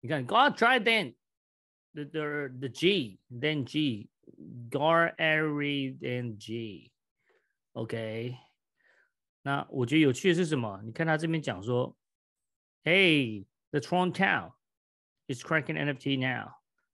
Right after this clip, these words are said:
那他讲啊，哎，他们这个有机会看，看会不会 take over 啊？Why the Goblin Town try to copy us at Tron Town？<laughs>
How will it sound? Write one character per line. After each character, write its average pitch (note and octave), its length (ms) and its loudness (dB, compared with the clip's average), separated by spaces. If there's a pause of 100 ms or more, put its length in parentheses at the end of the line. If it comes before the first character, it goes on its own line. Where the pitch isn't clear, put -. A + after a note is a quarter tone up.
那 D#3+ 80 -4
他 G3+ 160 0
讲 F3 200 0
啊， F3 500 0
哎， D#3+ 500 -4
他 F3 80 -2
们 F3+ 80 -6
这 F#3 80 -4
个 F#3+ 40 0
有 D#3 160 4
机 E3+ 220 -2
会 F#3 220 4
看， F3 280 0
看 F3+ 160 -4
会 F3 100 -2
不 E3 60 -4
会 F3 120 2
take D#3+ 180 -6
over D3+ 480 -4
啊？ G#2 220 -10 (400)
Why F3+ 240 4
the G3+ 140 2
Goblin F#3+ 440 2
Town F3+ 260 0
try D#3+ 220 -2
to D3+ 80 -12
copy D3 400 -2
us A2+ 300 -12 (800)
at B2 160 -6
Tron C#3 240 -2
Town？ B2 300 -2
<laughs> E3+ 880 4